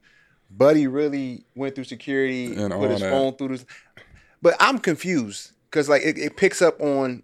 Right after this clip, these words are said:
Speaker 1: where he's going through security. We don't go through that part of the building. Like, why would a player go through the
Speaker 2: Yeah.
Speaker 1: ticketing side of the building? Like, we go through the tunnel.
Speaker 2: Yeah, that's
Speaker 1: So
Speaker 2: true.
Speaker 1: it's the serious
Speaker 2: So, I mean, sometimes when you break it down
Speaker 1: security breach.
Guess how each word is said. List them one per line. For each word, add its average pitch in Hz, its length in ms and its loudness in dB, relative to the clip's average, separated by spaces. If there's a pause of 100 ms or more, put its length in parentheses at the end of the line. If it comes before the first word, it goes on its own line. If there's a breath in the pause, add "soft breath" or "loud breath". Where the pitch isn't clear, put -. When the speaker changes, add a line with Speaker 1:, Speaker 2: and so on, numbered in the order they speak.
Speaker 1:
where 123 160 -6
he's 131 180 -8
going 135 180 0
through 135 120 -8
security. 120 580 2 (340 loud breath)
We 190 120 6
don't 226 120 6
go 190 140 8
through 175 120 0
that 147 140 6
part 147 160 4
of 127 80 0
the 117 60 -4
building. 110 420 4 (440)
Like, 127 160 2
why 139 140 6
would 165 140 6
a 139 40 4
player 139 380 4
go 127 200 0
through 120 460 -6
the 110 100 -2
Speaker 2:
Yeah. 104 60 2
Speaker 1:
ticketing 117 420 2 (200)
side 110 280 2
of 98 80 -6
the 98 60 -12
building? 101 440 -6
Like, 104 140 -10
we 131 120 -6
go 127 160 0
through 120 380 -6
the 110 80 -16
tunnel. 110 360 0
Speaker 2:
Yeah, - 60 -12 (200)
that's 95 140 -4
Speaker 1:
So 117 240 6
Speaker 2:
true. 131 140 -4
Speaker 1:
it's 120 120 -8
the 123 80 -10
serious 139 840 -4 (600)
Speaker 2:
So, - 120 -16
I - 60 -8
mean, 127 180 0
sometimes 143 540 0
when 120 100 -4
you 117 100 -2
break 120 240 4
it 104 100 -4
down 117 240 2
Speaker 1:
security 127 260 4
breach. 113 480 -12